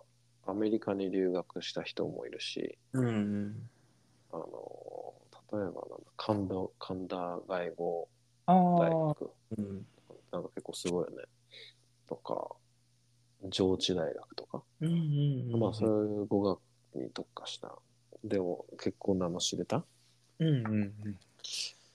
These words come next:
Speaker 1: ところにね、行った人もいたから、まあ、もちろん名を全く知らないようなところに行った人もいるんだけどさ。
Speaker 2: うんうんうん。
Speaker 1: うん。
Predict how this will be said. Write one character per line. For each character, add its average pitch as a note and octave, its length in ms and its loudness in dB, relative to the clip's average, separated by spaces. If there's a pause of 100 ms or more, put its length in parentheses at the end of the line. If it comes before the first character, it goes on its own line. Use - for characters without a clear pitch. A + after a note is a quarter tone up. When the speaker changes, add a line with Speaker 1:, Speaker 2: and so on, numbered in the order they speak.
(220)
Speaker 1:
と F#2+ 100 -2
こ F#2 180 0
ろ F2 140 2
に E2+ 200 -2
ね、 G#2 200 2 (420)
行 - 100 -2
っ - 100 -20
た E2+ 120 -6
人 F#2 220 2
も - 140 0
い - 80 -2
た F#2 120 0
か - 140 -2
ら、 - 180 -2
ま G2+ 120 -2
あ、 F2+ 40 -2
も G2+ 140 2
ち - 160 4
ろ G2+ 160 6
ん F#2 40 0 (480)
名 G2 160 2
を G2+ 300 4
全 G2 180 0 (220)
く G#2+ 180 0
知 - 220 0
ら G2+ 140 4
な G2 160 0
い G2+ 80 2
よ G2+ 160 4
う - 20 -12
な E2+ 140 -12 (100)
と - 160 -10
こ E2+ 120 4
ろ E2 60 0
に D#2+ 60 -6
行 - 80 -8
っ - 40 -20
た F2 100 -4
人 F#2 220 -2
も F2 100 -4
い - 20 -4
る F#2+ 140 -2
ん - 20 -2
だ - 100 -2
け - 80 -14
ど - 80 -10
さ。 - 160 -4 (200)
Speaker 2:
う D3 60 2
ん C#3 40 4
う - 20 2
ん - 40 2
う - 20 2
ん。 G#2+ 760 0 (240)
Speaker 1:
う - 60 -4
ん。 D2+ 80 -6